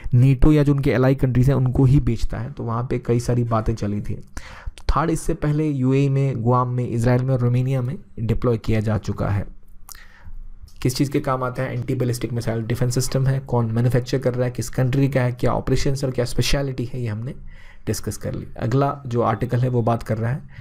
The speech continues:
एडवांस टॉर्पीडो डिकॉय सिस्टम मरीज के बारे में। मरीज रामायण में काफ़ी फेमस एक कैरेक्टर था जो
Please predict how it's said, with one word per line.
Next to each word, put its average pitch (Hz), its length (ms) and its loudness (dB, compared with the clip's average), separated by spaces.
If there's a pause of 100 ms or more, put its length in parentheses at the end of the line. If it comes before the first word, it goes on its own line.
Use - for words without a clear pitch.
(380)
एडवांस 131 500 2
टॉर्पीडो 123 500 2
डिकॉय 120 380 2
सिस्टम 120 460 -2
मरीज 123 340 4
के 117 120 0
बारे 107 200 -2
में। 120 80 0
मरीज 143 480 2 (180)
रामायण 123 340 2
में 123 180 0
काफ़ी 120 220 -2
फेमस 117 320 0
एक - 140 -4
कैरेक्टर 117 340 0
था 117 300 -4 (640)
जो - 420 -2